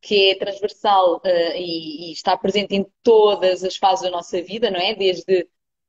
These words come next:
desde que nascemos até que, que realmente uma idade mais, mais velha, portanto é algo que nós fazemos naturalmente e que necessitamos, eh, da alimentação até morrer e, portanto, é importante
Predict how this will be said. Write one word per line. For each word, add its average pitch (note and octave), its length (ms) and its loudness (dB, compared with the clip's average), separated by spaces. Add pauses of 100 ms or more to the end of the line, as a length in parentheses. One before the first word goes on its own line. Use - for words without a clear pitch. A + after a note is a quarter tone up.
desde F3+ 440 -2
que F#3+ 100 -10
nascemos F#3 680 0
até F3 240 0
que, F3 460 0
que E3+ 80 -18
realmente F3 760 -2 (720)
uma E3+ 200 -2
idade F#3 300 2
mais, E3+ 340 -4
mais D#3+ 180 -6
velha, G#3 180 -2
portanto G3+ 240 -6
é G3 60 2
algo G3 160 2
que G#3+ 60 -8
nós A3+ 180 -2
fazemos G#3+ 300 -2
naturalmente G#3+ 600 0
e C#4 40 0
que - 140 -20
necessitamos, A3 800 -4 (360)
eh, G3 160 4
da G3+ 120 2
alimentação G#3+ 580 -2
até G3+ 200 -4
morrer G#3 280 -4
e, A3 100 -6
portanto, G#3 340 -8
é G3+ 180 0
importante G3+ 500 -4